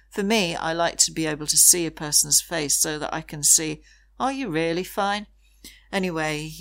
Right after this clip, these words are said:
um, I, I keep in touch with my son and, um, my son out there, but also, um, the family up who live up near Newcastle. My eldest son, who I think I've spoken to more in this last week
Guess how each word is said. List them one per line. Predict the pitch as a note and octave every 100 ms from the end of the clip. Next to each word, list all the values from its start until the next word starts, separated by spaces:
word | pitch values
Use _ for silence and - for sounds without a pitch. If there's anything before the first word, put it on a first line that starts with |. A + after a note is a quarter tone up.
| E3
um, | D#3 D#3 -
I, | G3+ A3 -
I | F#3 G#3
keep | - G#3
in | F3
touch | - - -
with | E3+ D#3+
my | E3
son | E3 - D3 D3+ - _ _ _
and, | D#3+ D#3 D3+ D#3 _
um, | D#3+ D#3 -
my | D#3+
son | D#3+ E3+ D3+
out | D3 -
there, | D3+ C#3+ D3 - - -
but | C4
also, | C#4+ C#4 - F#3 E3 D#3+ E3 - _ _ _ _
um, | D#3+ D#3 D#3 -
the | -
family | - F#3 E3+ E3+ E3+
up | - F3 - - - -
who | F#3+ F3+
live | F3 F3+ E3+
up | - F3 -
near | - F3+ F3
Newcastle. | E3 E3 E3 F3 F3 - A#3 D#4+ - - - _
My | E3+ E3 D#3+ - - _ -
eldest | F3+ D#3 D#3
son, | - F3+ A3
who | F3 F3+ E3+
I |
think | D#3+ F#3+ E3
I've |
spoken | D#3+ - F3 - D#3+
to | - E3+
more | D#3+ F#3 A3+ D#3
in | D3+
this | D#3 -
last | E3+ E3 -
week | F3+ F3+ A#2+ -